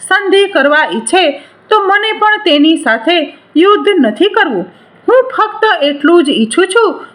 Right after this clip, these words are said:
કે તે પાતાળમાં જાય અને દેવો પાસેથી જે કંઈ છીનવી લીધું છે તે સન્માન સાથે પાછું આપે. આ જ મારી ઈચ્છા છે." દેવીની આ વાત સાંભળીને અસીલોમાએ બિડાલને પૂછ્યું,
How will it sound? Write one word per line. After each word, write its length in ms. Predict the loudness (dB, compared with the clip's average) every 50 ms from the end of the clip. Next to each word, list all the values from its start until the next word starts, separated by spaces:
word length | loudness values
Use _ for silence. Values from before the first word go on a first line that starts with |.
| _ -2
કે 120 | -2 -2 0
તે 200 | 2 0 0 0
પાતાળમાં 760 | 0 0 -2 -2 0 -2 -2 -2 0 0 0 0 0 -2 -2
જાય 320 | -2 0 2 2 0 0 -2 -8 -12 -18 _ _ _ -4
અને 300 | -2 -2 -2 -2 -4 -2
દેવો 340 | 0 2 2 2 2 2 0
પાસેથી 760 | 0 0 -2 -2 -2 -2 -2 -2 0 0 -2 -2 -4 -8 -16 _ _ _ -2
જે 220 | 0 2 2 2
કંઈ 280 | 0 0 0 0 0 -2
છીનવી 480 | -4 -2 0 2 4 4 4 4 2
લીધું 340 | 2 2 0 2 2 2 2
છે 200 | 2 0 -2 -2 -2 -6 -10 -20 -14 _ -2
તે 140 | 0 0 0
સન્માન 540 | 0 -2 -2 -2 0 0 2 2 2 2 -2
સાથે 500 | -2 -2 -2 -2 0 0 0 0 0 0 0
પાછું 440 | 0 -2 -2 -2 -2 0 2 2 2
આપે. 320 | 2 0 0 -2 -4 -4 -6 -8 -2
આ 260 | 0 2 2 2 2 0
જ 40 | 0 2
મારી 460 | 2 2 2 2 0 0 0 0 -2 -2 -2
ઈચ્છા 400 | -2 -2 -2 0 0 -2 -2 -2
છે." 300 | -2 -2 -2 -2 -4 -8 -20 -20 -20 -20 _ _ -20 -20 _ _ -2 2
દેવીની 640 | 2 4 4 2 2 2 0 0 0 0 0 -2
આ 360 | -2 0 0 2 2 2 0
વાત 340 | 0 0 0 0 0 -2 -4
સાંભળીને 720 | -8 -4 -2 -2 0 2 2 2 0 0 -2 -4 -6 -8 -16 _ _ _ _ -4
અસીલોમાએ 880 | -4 -4 -2 -2 0 2 2 2 2 2 2 2 2 2 0 0 -2 -2
બિડાલને 560 | 0 0 2 2 2 2 2 2 0 0 0
પૂછ્યું, 600 | -2 -2 -4 -2 0 2 2 2 2 0 -2